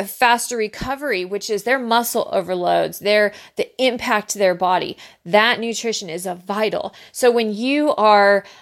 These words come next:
um, taking that away from that athlete and you're just giving them whatever kind of food you can stuff in their mouth or whatever they want, they're making poor decisions.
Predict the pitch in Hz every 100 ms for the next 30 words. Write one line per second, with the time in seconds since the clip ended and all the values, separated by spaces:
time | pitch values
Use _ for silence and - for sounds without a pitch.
0 | _ - 185 175 - 269 285 254 220 185
1 | 180 180 208 208 202 202 185 185 202 254
2 | 277 285 - 185 185 185 185 180 196 -
3 | 226 220 233 214 190 185 185 220 226 214
4 | 226 202 - 220 220 208 202 190 - 214
5 | 208 214 190 180 180 190 233 196 185 202
6 | 190 180 156 185 202 214 254 285 330 -
7 | - - - - 214 202 196 180 - 214
8 | 202 190 202 214 240 254 262